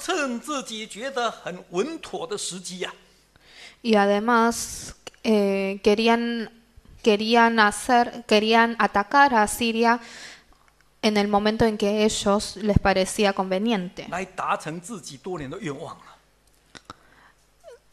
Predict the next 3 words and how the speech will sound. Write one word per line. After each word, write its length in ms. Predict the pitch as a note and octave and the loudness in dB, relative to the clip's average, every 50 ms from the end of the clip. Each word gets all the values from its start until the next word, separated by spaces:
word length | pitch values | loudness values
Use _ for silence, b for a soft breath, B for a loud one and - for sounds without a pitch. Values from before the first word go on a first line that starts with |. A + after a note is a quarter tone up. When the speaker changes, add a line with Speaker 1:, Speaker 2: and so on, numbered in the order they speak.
| - B4+ | -18 -10
Speaker 2:
Y 560 | - A3+ G#3 G#3 G3+ G3 F#3+ F#3+ F#3 F#3+ G#3 F#3 B B B B B B B B B B _ - - | -6 -4 -4 -4 -4 -4 -6 -6 -8 -8 -8 -8 B B B B B B B B B B _ -6 0
ellos 400 | - A3 A3+ - - A#3+ A#3 - | 4 4 4 4 2 -2 -2 -2
querían 840 | - B3 A3 G#3 A3+ A3 A3+ G#3+ G3+ G3+ G3+ G3+ G#3 A3 A3+ B3 A#3 | 0 0 0 0 0 -2 -2 -2 -2 -2 -2 -2 -2 -4 -6 -8 -10